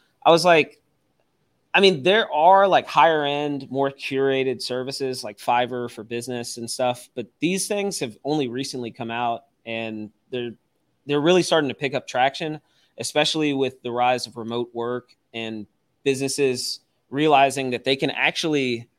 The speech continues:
um, break down business processes that normally take hundreds of thousands of dollars or millions, hiring, like, full-time staff, and they can outsource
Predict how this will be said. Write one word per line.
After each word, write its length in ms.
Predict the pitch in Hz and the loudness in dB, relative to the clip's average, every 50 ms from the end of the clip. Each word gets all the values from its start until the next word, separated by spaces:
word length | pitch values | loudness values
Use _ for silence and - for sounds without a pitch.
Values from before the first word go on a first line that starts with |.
| _ _ _ _ _ _ _ _ _ - | _ _ _ _ _ _ _ _ _ -2
um, 380 | 120 120 120 117 113 110 107 92 - _ - | 0 2 2 2 0 -2 -6 -10 -14 _ -4
break 400 | 139 139 147 160 156 - - - | 0 2 2 2 2 -2 -6 -4
down 720 | 139 127 131 139 143 143 139 135 135 127 123 117 113 110 _ _ _ _ _ _ _ - | -2 -2 0 0 0 0 0 0 -2 -4 -4 -8 -10 -12 _ _ _ _ _ _ _ -4
business 360 | 139 147 139 147 139 131 - | -4 -4 -2 -4 -6 -6 -6
processes 840 | - 131 123 127 135 - - 127 120 - 127 123 120 120 - - - | -4 0 0 0 0 0 -2 -4 -6 -6 -6 -8 -8 -8 -10 -10 -10
that 240 | - 113 110 107 - _ _ _ | -8 -8 -8 -10 -12 _ _ _
normally 500 | 127 127 131 139 147 143 143 143 135 127 | -6 -2 0 0 2 2 2 0 0 -2
take 460 | - - 131 131 131 127 131 _ _ _ _ _ | -4 -6 -4 -4 -4 -6 -6 _ _ _ _ _
hundreds 340 | - 139 135 143 127 - 127 | -10 -8 -6 -6 -8 -8 -12
of 80 | 110 | -10
thousands 420 | - 120 117 123 127 123 131 123 117 | -6 -2 -2 -2 -2 -2 -6 -8 -10
of 80 | 113 | -8
dollars 480 | 90 117 110 117 123 127 127 123 117 117 | -6 -4 -2 -2 -2 -2 -2 -4 -8 -10
or 40 | 110 | -8
millions, 640 | 110 131 139 143 143 139 131 127 123 123 - - - _ _ _ _ _ _ _ _ | -4 -2 0 0 0 0 -2 -2 -4 -6 -8 -10 -12 _ _ _ _ _ _ _ _
hiring, 720 | - 143 139 143 143 139 135 139 135 127 127 120 117 - _ _ _ _ _ _ - | -2 2 4 4 4 4 2 0 -2 -2 -2 -4 -8 -10 _ _ _ _ _ _ -6
like, 200 | 120 107 - - _ | -6 -6 -6 -10 _
full-time 520 | - - 143 143 139 - 151 135 131 120 | -10 -6 -4 -4 -4 -2 -4 -2 -2 -4
staff, 640 | 117 - - 120 123 131 135 156 160 - - - _ _ _ - | -4 -4 -2 -2 0 0 0 -2 -2 -6 -14 -20 _ _ _ -8
and 80 | 120 | -6
they 80 | 127 131 | -6 -4
can 140 | 123 127 - | -6 -8 -6
outsource 800 | - 117 135 131 - - 131 131 127 120 - - - - - | -4 -4 -4 -4 -6 -6 -6 -6 -6 -4 -4 -6 -6 -6 -8